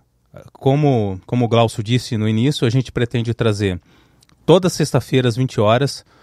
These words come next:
trazer as notícias que, que foram manchete aqui na, na... na, é, na, na cidade e região de Ribeirão Preto. Então, o nosso objetivo desse podcast aqui,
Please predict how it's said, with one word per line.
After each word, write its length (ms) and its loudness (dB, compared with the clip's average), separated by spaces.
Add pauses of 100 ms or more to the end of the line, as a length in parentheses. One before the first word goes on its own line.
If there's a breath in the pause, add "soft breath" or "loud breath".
(160)
trazer 640 0 (760)
as 180 2
notícias 800 0 (380)
que, 720 -4
que 140 -6
foram 280 -4
manchete 480 -2
aqui 100 -8
na, 220 0
na... 260 -2
na, 400 -2 (440)
é, 260 -4
na, 420 -4
na 100 -4
cidade 420 2
e 40 2
região 320 2
de 80 -2
Ribeirão 280 0
Preto. 320 -6 (260 soft breath)
Então, 160 0
o 40 2
nosso 260 2
objetivo 580 0
desse 240 -4
podcast 540 -2
aqui, 280 -6